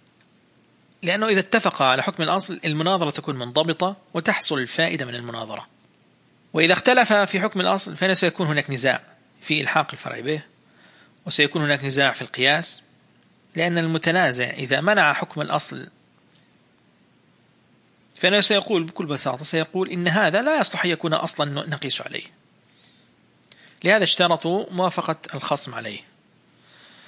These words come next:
وقوله رحمه الله: "فإن منعه وأمكنه إثبات النص، إثباته بالنص جاز"، أي، آه، إذا قام المستدل،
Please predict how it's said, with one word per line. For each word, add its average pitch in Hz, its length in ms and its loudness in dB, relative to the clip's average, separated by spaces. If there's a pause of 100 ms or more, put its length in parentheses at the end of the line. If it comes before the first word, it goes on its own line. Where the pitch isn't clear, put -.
(440)
وقوله 175 520 4 (220)
رحمه 151 320 -2
الله: 147 320 2
"فإن 175 280 -6
منعه 156 480 2
وأمكنه 143 840 -2
إثبات - 380 -4
النص، 139 280 -2
إثباته 131 800 -4
بالنص 143 380 -4
جاز"، 147 440 -2 (500)
أي، 180 380 2
آه، 139 640 -4 (3000)
إذا 156 320 4
قام 226 300 2
المستدل، 151 600 0